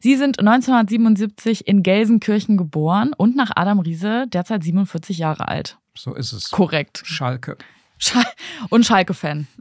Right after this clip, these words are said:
Speaker 2: Ja, klar, das ist aber genetisch bedingt. Wer in Gelsenkirchen geboren ist, muss Schalke-Fan sein.
Speaker 1: Und da kommen wir
Speaker 2: Das
Speaker 1: auch nicht raus.
Speaker 2: Nein,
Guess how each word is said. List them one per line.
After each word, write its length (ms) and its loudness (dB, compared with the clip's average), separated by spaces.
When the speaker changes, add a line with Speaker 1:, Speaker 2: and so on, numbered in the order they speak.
Speaker 2:
Ja, 160 -4
klar, 320 -4
das 220 -6
ist 180 -8
aber 280 -2
genetisch 540 -2
bedingt. 380 -4
Wer 100 -4
in 100 -4
Gelsenkirchen 440 -2
geboren 420 -4
ist, 220 -8
muss 240 -2
Schalke-Fan 560 -8
sein. 160 -2
Speaker 1:
Und 100 -2
da 60 0
kommen 160 2
wir 40 6
Speaker 2:
Das 80 4
Speaker 1:
auch 40 2
nicht 160 -2
raus. 200 -2
Speaker 2:
Nein, 280 0